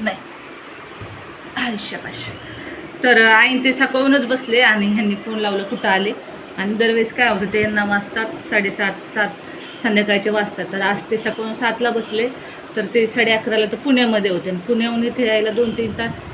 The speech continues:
पुरेसे म्हणून पटपट, पटपट आवरलं. म्हटलं नाही तर म्हणतील काय पसारा घेऊन बसायची, असं तसं. आणि ड्रायव्हर सगळं उशीर झालं माझ्याच्याने,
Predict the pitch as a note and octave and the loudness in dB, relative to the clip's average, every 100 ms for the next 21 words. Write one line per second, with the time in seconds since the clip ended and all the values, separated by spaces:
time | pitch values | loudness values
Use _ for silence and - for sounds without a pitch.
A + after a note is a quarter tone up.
0 | - - - - B3+ A#3+ A#3+ G#3 G3+ B3 | -14 -14 -12 -2 2 2 0 -2 0 0
1 | A#3+ C4 - F#3+ B3 B3 G#3 F#3+ G3+ G3+ | 0 0 0 -2 0 0 0 0 -2 -2
2 | G3+ G3+ G3+ G3+ G3+ G3 G#3+ G3 - - | -2 -2 -4 -2 -2 0 0 -2 -6 -14
3 | - G#3+ G#3+ A3 A#3 F#3 F3+ G3+ F#3+ G#3 | -2 -2 0 -2 0 0 0 2 2 2
4 | G#3+ F3+ F3+ G#3 F#3+ - F#3+ F3 - G3 | 0 -4 -2 -2 -4 -6 -10 -10 -10 -12
5 | - - - - - - - G3 G3+ B3 | -12 -14 -14 -14 -14 -14 -6 0 4 6
6 | A#3+ A#3+ A#3 C4 C4 C#4 - C4+ A3+ A3+ | 8 6 4 2 2 2 2 2 4 4
7 | F#3 F#3 F#3+ F3 F3+ F#3 F3+ | 2 2 -2 -2 -4 -6 -6